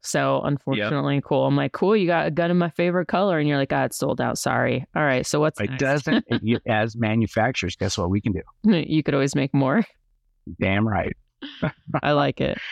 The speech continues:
Speaker 2: Now, now look, so last year we, we launched our B D E line of suppressors. We started our, our, um,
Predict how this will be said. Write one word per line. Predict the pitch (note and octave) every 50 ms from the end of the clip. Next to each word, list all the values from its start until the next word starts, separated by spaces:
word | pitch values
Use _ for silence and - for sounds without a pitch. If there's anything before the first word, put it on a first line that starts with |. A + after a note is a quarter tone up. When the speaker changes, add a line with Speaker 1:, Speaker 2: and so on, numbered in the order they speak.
| - - _ - - - _ - - _ _ -
Speaker 2:
Now, | A#2 A#2 B2+ A#2+ A#2+ B2
now | B2 C3 C3 B2 A#2+
look, | B2 B2 A2+ A2 - -
so | - - - A#2+ A#2 A2+ A2 A2 A2 G2+ - - _ _ _ _ _ _ _ _ _
last | G2 G#2 A#2 A2+ A2+ A#2 A#2+ A#2+ - - -
year | A2 A2+ A#2+ A#2+ A#2
we, | G#2 G#2+ G#2+ G#2+ G#2 G2
we | G2+ A2 G#2+
launched | A2 A2 G#2+ G#2+ G#2 - -
our | G#2+ G#2+ G#2
B | G2 G#2+ G#2+ G#2+
D | G#2 G2+ G2 G#2 G#2
E | G2+
line | G#2 G2+ F#2 F#2 F#2+
of | G2 -
suppressors. | - - - - - G2 F#2+ - - - - - - - - _ _ _ _ _ _ _ _ _ - - - - _ _ _ -
We | A2 G#2 F2+ - -
started | - - - B2 G#2+ G#2+ G#2+ A2+ A2+ G#2+ G#2 F#2+ - - - G2
our, | G#2+ G#2+ G#2+ -
our, | A2 A2 G#2+ G#2+ G#2 G2 F#2+ G2+ G2 - -
um, | - G#2 G2+ G2 F#2+ F#2+ F2+ F2+